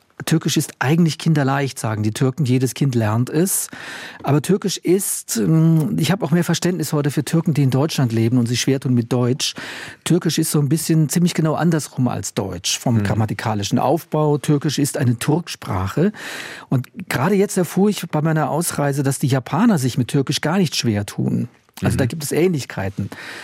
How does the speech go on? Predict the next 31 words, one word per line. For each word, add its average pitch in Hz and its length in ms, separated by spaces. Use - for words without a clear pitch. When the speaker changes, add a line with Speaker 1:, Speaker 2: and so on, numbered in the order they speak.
Speaker 1:
Gibt - 160
ja 131 80
auch - 60
Ähnlichkeiten 117 640
mit 107 160
Finnisch 147 480
und 104 240
mit, 104 400
äh, 107 140
Ungarisch. 131 840
Das 160 160
ist - 160
einfach 180 240
ein 180 100
völlig 190 380
anderer 170 300
Aufbau. 110 440
Speaker 2:
Wie 127 320
wichtig 165 480
ist 139 120
Sprache 175 680
und 127 220
die 127 80
Sprache 120 440
des 110 220
anderen 113 460
zu 113 140
verstehen 110 680
und 113 160
sie 98 80
auch - 300